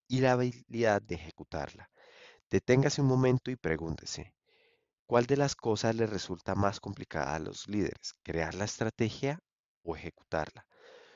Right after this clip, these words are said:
En todo el mundo, siempre que planteamos esta pregunta a líderes de empresas,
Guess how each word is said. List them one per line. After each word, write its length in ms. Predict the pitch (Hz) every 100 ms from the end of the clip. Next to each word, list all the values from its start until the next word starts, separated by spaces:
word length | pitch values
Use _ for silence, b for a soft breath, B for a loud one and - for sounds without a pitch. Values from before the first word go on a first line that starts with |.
| B B B _ _
En 140 | 117 117
todo 200 | 131 143
el 80 |
mundo, 380 | 151 147 104 101
siempre 560 | - - 101 95 120 117
que 100 | -
planteamos 840 | 92 78 76 - 107 98 95 -
esta 260 | 101 - 95
pregunta 540 | - 95 90 80 90
a 20 |
líderes 340 | 92 101 101 104
de 80 | 110
empresas, 560 | - 107 101 104 -